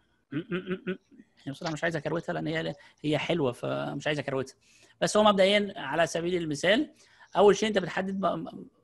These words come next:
آه، ملف على الجهاز يكون هو ده الملف بتاعك، وغالبًا بيكون اللي هو الملف ال-،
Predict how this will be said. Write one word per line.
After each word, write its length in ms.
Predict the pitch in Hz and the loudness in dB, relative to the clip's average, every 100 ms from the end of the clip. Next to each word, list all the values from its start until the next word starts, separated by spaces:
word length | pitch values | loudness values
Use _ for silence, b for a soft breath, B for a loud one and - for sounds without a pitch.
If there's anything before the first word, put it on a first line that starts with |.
| - | -16
آه، 640 | 175 135 127 127 139 165 170 | -12 -10 -10 -12 -12 -10 -2
ملف 380 | 139 160 - | 2 2 2
على 280 | 151 135 160 | -2 2 2
الجهاز 600 | 143 123 127 131 185 180 | 2 0 0 4 4 2
يكون 220 | 165 175 | -2 0
هو 140 | 165 170 | 0 0
ده 60 | |
الملف 340 | 160 156 156 143 | 0 -2 -2 -6
بتاعك، 280 | - 165 156 | -4 -2 -2
وغالبًا 360 | 131 143 170 | 0 0 0
بيكون 460 | 160 123 - 151 170 | -2 -6 -6 -4 -2
اللي 160 | 147 | -2
هو 240 | 135 151 151 | -2 -2 -2
الملف 640 | 151 147 131 139 147 - | -4 -4 -6 -8 -12 -10
ال-، 360 | 165 170 180 | -8 -6 -8